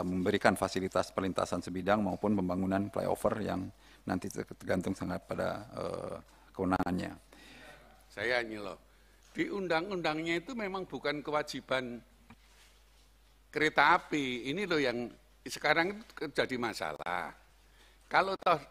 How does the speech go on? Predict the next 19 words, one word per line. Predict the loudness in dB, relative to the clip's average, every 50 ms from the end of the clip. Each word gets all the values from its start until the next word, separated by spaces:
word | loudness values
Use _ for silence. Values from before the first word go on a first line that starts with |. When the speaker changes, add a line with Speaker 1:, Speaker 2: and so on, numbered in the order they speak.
| -4 -2
Speaker 2:
Dirjen | -2 -2 0 2 0 0 0 0
Kereta | 0 0 0 0 2 2 2 2
Api | 2 -2 -2
bisa | -2 -2 0
bangun | 0 -2 -2 -2 -4 -4
itu | 0 0
hanya | 0 0 2 0 -2 0
belit | 0 0 2 4 4 4 2 2
aja | -2 -2 -2 0 -2 -4 -4
kebijakan, | -6 -14 -14 -16 -6 -4 -6 -4 -2 -4 -4 -4 -4 -6
tapi | -8 -8 -4 -2 -4 -4 -4 -8 -18 -20 -20 -20 -20 -20 _ _
di | _ 0 0
undang-undangnya | 2 2 0 4 4 2 2 2 0 0 0 0 0 0 0 0
itu | -2 -2 -4 -8 -8
tidak, | -6 -8 -4 0 -2 -2 -2 -4 -16 -20 _ _ _ -2 -2
anu, | -2 0 0 -2
tidak | -2 -4 0 2 2 2 2
ada | 2 -2 0 0 -4 -4 -4 -6
kewajiban | -4 0 0 2 0 0 -2 -8 -8 -8 -2 0 2 2 2 0 -6